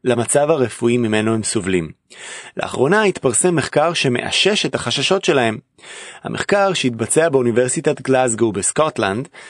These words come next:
ונתמך על ידי התאחדות הכדורגל הבריטית, התפרס על פני עשרים ושניים חודשים. את עיקרי הממצאים פרסם המגזין The Telegraph באלפיים ותשע עשרה.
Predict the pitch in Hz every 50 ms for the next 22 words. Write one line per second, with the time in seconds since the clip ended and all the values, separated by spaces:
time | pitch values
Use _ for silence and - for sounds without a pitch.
0 | - - - - 87 92 92 - 127 156 160 - - 143 135 123 135 135 123 123
1 | - 135 - - 123 120 156 156 165 151 - 131 117 120 120 131 139 139 135 120
2 | 104 85 117 120 175 202 - 160 165 - - - - - - 135 127 - - 151
3 | 151 202 208 - - 156 139 - 139 139 143 147 151 156 - - 113 107 - -
4 | 160 170 190 190 151 120 - - 123 120 123 120 - - 123 117 113 - - -
5 | 104 95 87 92 - _ _ - - - - - - - - 214 185 - - -
6 | - 170 202 208 190 160 131 117 - - 95 90 98 117 165 185 - - 135 123
7 | - - 220 214 190 151 131 117 131 104 120 139 147 156 - - 131 139 143 185
8 | - - 156 143 123 90 107 90 104 135 - - - _ - - 110 101 92 92
9 | - 104 104 107 120 123 - 139 135 143 135 - 165 165